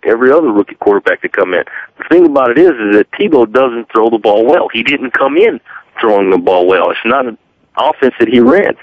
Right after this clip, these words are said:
He did what he could do. So what he's doing is running the ball. Well, that offense is just, it, it, it's kinda dynamic in a sense, and it kinda took people by surprise, and they won some games, and that defense stepped up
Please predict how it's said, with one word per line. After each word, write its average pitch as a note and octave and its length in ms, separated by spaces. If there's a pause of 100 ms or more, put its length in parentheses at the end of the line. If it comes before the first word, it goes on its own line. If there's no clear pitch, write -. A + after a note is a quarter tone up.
(260)
He F3+ 80
did D3+ 220
what C#3 180
he C3 80
could A2 220
do. - 280 (720)
So A#2+ 400 (180)
what A#2 200
he's F#3 240
doing B2 260
is A2+ 100
running B2+ 320
the G#2+ 80
ball. D2+ 340 (240)
Well, C3 240 (880)
that D3+ 180
offense C#3+ 420
is A#2+ 180
just, A#2 180 (360)
it, A2 180
it, A#2 180
it's - 240
kinda B2+ 220
dynamic B2+ 560
in F2+ 100
a E2 60 (100)
sense, A2 220
and A#2 80
it B2+ 120 (200)
kinda B2+ 160 (100)
took - 140
people - 240
by B2 180
surprise, - 440
and G#2+ 120
they B2+ 60
won B2+ 360
some B2+ 120
games, F3 320 (100)
and G2+ 80
that G#2+ 200
defense D3 460
stepped - 280
up G#2 160